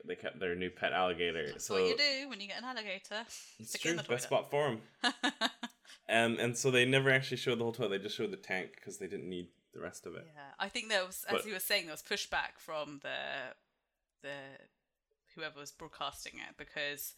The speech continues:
Speaker 1: Yeah, the network.
Speaker 2: Yeah. Uh, the, the producer of the show had filmed the toilet, and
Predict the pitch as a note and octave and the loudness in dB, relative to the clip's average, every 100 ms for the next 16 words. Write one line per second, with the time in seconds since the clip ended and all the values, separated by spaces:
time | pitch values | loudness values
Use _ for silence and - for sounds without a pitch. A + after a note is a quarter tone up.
0 | A2 A2 G2+ G2+ A2+ F#2+ F#2 - F#3 G3 | 0 2 2 -2 -2 0 -2 -4 2 4
1 | C3+ - _ _ _ _ _ _ _ _ | 4 0 _ _ _ _ _ _ _ _
2 | _ F3+ F3 D#3 D3 E3+ F#3 E3+ D#3+ D#3+ | _ 2 4 4 2 2 4 6 6 4
3 | C#3+ _ _ _ F3 D#3 F#3 A3 A3 F#3 | 0 _ _ _ -4 -4 -4 -2 0 0
4 | E3+ E3+ - A3 F3 C#3 C#3+ D3 - G#3+ | 0 2 6 8 8 6 2 -2 8 12
5 | G#3+ G#3 - G3+ G3+ G#3+ G3 E3 - F#3+ | 12 10 2 2 2 0 -6 -10 -2 -2
6 | E3+ B2 E3+ - _ _ _ _ _ _ | -2 -2 -2 -4 _ _ _ _ _ _
7 | D#3+ D3 D3+ D#3 | 4 4 2 -4